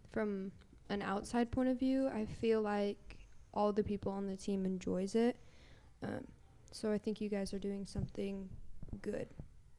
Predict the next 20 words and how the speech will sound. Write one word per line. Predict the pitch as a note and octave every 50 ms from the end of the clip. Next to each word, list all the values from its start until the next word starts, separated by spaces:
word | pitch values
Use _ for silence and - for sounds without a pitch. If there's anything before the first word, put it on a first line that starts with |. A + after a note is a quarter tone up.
| - - - - - -
like, | G#3 G#3+ - - - - - - -
a | G3 G3+
good | G3 G#3 G3+ G3 G3
sport | - - - - G3+ G3 F#3+ F#3+ - -
that | - F#3+ F#3+ G3 F#3+ - - - - - - - - - - - - - - - - - - - - - - - - - -
I | B3
don't | A#3+ A#3+ A3+ A3+
feel | - A#3+ A#3
like | A3+ A3 A3 G#3+
there's | - G#3+ G#3+ G#3 -
any | G3+ G#3 G#3 G#3 G3+ G3+ G3+ G3 G3+ G3+ G#3 G#3 - - - - - - -
team | - - A3 G#3+ G#3+ A3+
negativity | A3+ A3+ A3+ A#3 A3+ A3+ - A#3+ A#3 A#3+ A#3+ A#3+ B3 B3 - - - - - - - - -
like | G#3+ G#3 G#3 -
there | A3 G#3+ G#3+
is | G#3+ G#3+ G#3 G#3 G#3 G3+ G3+ -
in, | G3+ F#3+ F#3 F#3 F#3 F#3+ G3 G#3 - - - -
um, | F#3+ F#3 - - - - - - -
other | F#3+ F#3+ F#3+ G3+
sports. | - - - - A3 - - - - - -